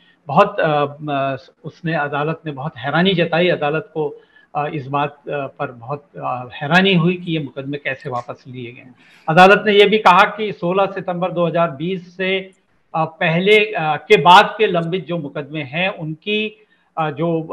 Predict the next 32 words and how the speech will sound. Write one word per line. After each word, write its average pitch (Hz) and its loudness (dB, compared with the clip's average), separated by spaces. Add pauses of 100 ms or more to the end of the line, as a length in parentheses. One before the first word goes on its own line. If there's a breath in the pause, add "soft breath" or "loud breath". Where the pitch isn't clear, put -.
उनको, 175 -2
अ, 165 -4
या 202 6
जो 226 0
मुकदमे 208 -4
निपटाए 208 4
भी 247 -2
जा 196 -2
चुके 160 -14
हैं 165 -12
इस 139 -18
तारीख 151 -12
के 147 -18
बाद, 165 -8
उनकी, 220 -10 (340)
अ, 160 -8
जो 165 -8
निगरानी 165 -4
है, 190 0
वो 175 -4
अब, 165 -4
अ, 139 -6
हाई 156 -8
कोर्ट 190 -6
के 190 -8
आदेश 170 -6
के, 175 -12
अ, 151 -16
अ, 139 -14 (340)
हिसाब 151 -8
से 175 -12
उनकी, 156 -16